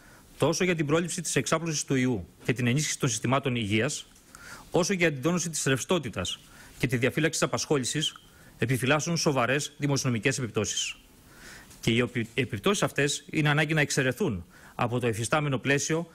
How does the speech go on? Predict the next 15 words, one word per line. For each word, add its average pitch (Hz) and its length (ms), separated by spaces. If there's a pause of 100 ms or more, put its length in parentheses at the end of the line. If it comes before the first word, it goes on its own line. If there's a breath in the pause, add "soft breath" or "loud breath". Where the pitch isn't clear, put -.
(180 loud breath)
με 123 100
την 131 120
ευελιξία 127 400
που 147 60
προβλέπεται 151 640
σε - 180
έκτακτες 143 580
περιστάσεις 123 720
από 135 200
τους 127 100
ευρωπαϊκούς 113 420
κανόνες. 95 500 (1200 loud breath)
Ήδη 170 280
έχουμε 170 220
εξαγγείλει 123 500